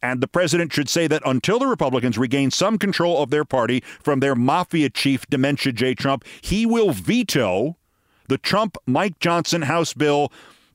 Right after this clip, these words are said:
that would not improve conditions at the border, would not authorize more aid to Ukraine,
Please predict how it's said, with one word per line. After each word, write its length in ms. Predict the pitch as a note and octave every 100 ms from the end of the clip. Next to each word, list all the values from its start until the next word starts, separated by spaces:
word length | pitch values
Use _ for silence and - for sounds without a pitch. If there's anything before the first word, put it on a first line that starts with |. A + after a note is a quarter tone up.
| -
that 220 | C#3+ D#3
would 180 | D#3+ A#2+
not 300 | D#3 A3 G3+
improve 500 | D#3+ - F#3 F3+ C#3
conditions 520 | C#3 C3 C3 C#3 A2
at 120 | A#2
the 80 | A#2+
border, 300 | - A2+ C#3+
would 180 | G3+ G#2
not 240 | D3+ F#3+ F3+
authorize 560 | D3+ C3+ C#3+ C3 A#2+ A#2
more 180 | C3 C3
aid 200 | B2+ A2+
to 80 | B2
Ukraine, 540 | A#2 - A#2+ B2+